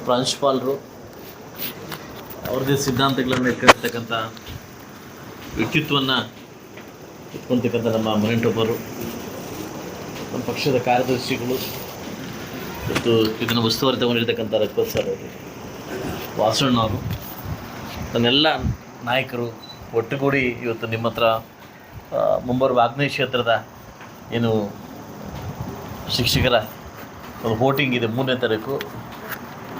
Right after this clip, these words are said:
ಅದ್ರ ಪರವಾಗಿ ನಮ್ಮ ಅಭ್ಯರ್ಥಿ, ಪರ್ಸನಲ್ ನನ್ನ ಅಭ್ಯರ್ಥಿ, ನಮ್ಮ ಜಿಲ್ಲೆಯವರಾಗಿರ್ತಕ್ಕಂಥ ವೈ ಎನ್ ಆನಂದಸ್ವಾಮಿ ಅವರು ಅಭ್ಯರ್ಥಿ ಆಗಿದ್ದಾರೆ. ನಮ್ಮ ಎರಡೂ ಪಕ್ಷದ ಅಭ್ಯರ್ಥಿಯಾಗಿ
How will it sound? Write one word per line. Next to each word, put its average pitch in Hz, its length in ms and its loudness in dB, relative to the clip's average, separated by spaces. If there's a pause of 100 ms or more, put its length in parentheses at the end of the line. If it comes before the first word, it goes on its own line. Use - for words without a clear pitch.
(220)
ಅದ್ರ - 220 2
ಪರವಾಗಿ 135 640 4 (680)
ನಮ್ಮ 131 260 4
ಅಭ್ಯರ್ಥಿ, 123 840 0 (1040)
ಪರ್ಸನಲ್ 139 400 4
ನನ್ನ 127 220 6
ಅಭ್ಯರ್ಥಿ, 127 560 0 (840)
ನಮ್ಮ 123 280 4
ಜಿಲ್ಲೆಯವರಾಗಿರ್ತಕ್ಕಂಥ 123 840 4
ವೈ 110 200 4
ಎನ್ 117 140 4
ಆನಂದಸ್ವಾಮಿ 131 460 2
ಅವರು 117 260 4 (640)
ಅಭ್ಯರ್ಥಿ 110 360 2
ಆಗಿದ್ದಾರೆ. 107 480 -2
ನಮ್ಮ 110 160 -4
ಎರಡೂ 117 180 4
ಪಕ್ಷದ 123 360 -2
ಅಭ್ಯರ್ಥಿಯಾಗಿ 107 520 0